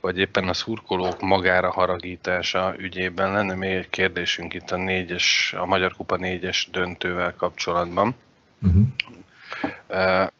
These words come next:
Speaker 1: olvasni lehet gyakorlatilag mind a Fradi, Miskolc, tehát az összes, a Fehérvárt kivéve mindenhol azt olvassuk, hogy, ö,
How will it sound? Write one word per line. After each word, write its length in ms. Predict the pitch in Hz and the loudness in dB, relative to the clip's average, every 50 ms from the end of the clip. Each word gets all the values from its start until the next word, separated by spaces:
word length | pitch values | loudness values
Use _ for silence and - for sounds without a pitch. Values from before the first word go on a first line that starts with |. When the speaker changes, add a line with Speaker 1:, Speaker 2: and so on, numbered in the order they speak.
| _ _ _ _ _ | _ _ _ _ _
Speaker 1:
olvasni 480 | 92 110 113 110 104 92 - - 92 92 | 6 6 8 8 6 4 2 -2 -2 -2
lehet 420 | 95 92 95 101 101 101 - - | 0 0 0 0 -2 -4 -8 -8
gyakorlatilag 800 | - - - - - 92 92 90 - - 85 90 90 87 87 85 - - | -8 -8 -6 -4 -4 -4 -4 -4 -6 -6 -4 -4 -4 -4 -6 -10 -12 -10
mind 260 | 98 95 101 101 98 | -8 -6 -2 -2 -2
a 60 | 90 | -4
Fradi, 500 | - - - 101 98 92 104 101 101 95 - - _ _ _ _ _ _ _ _ _ _ - 82 | -4 -4 -4 -4 -2 -2 -2 -2 -2 -4 -6 -14 _ _ _ _ _ _ _ _ _ _ -14 -10
Miskolc, 680 | 85 87 - - - - 98 98 98 98 98 - - - _ _ _ _ | -6 -6 -4 -6 -2 0 2 2 2 2 0 -4 -12 -14 _ _ _ _
tehát 180 | - - - 101 | -16 -10 -6 -2
az 100 | 101 120 | 0 2
összes, 380 | 151 147 - - 101 - - - - - - - - - - - - - - - _ _ _ - - - | 2 2 2 0 0 0 -4 -6 -14 -20 -18 -18 -18 -18 -18 -18 -20 -20 -20 -20 _ _ _ -14 -8 -6
a 60 | - - | -6 0
Fehérvárt 540 | - 143 139 127 120 98 90 95 95 95 | 2 4 6 6 4 4 2 -2 -6 -8
kivéve 540 | - - 135 131 120 107 98 92 95 92 - - _ - - _ | -6 -6 -4 -2 -2 -2 -2 -2 -4 -6 -6 -12 _ -20 -20 _
mindenhol 580 | - 98 107 113 104 95 90 90 92 90 90 85 - _ _ _ _ _ | -8 -6 -4 -2 -2 -2 -2 -2 -2 -4 -4 -6 -12 _ _ _ _ _
azt 300 | - 95 90 - - 90 | -2 -2 -2 -4 -6 -6
olvassuk, 560 | 90 95 110 127 131 - - - 156 147 - | -2 0 0 -2 -2 -4 -6 -8 -10 -10 -12
hogy, 380 | - - 107 95 95 92 87 | -10 -6 -4 -4 -4 -4 -6
ö, 200 | 87 92 92 92 | -4 -4 -4 -4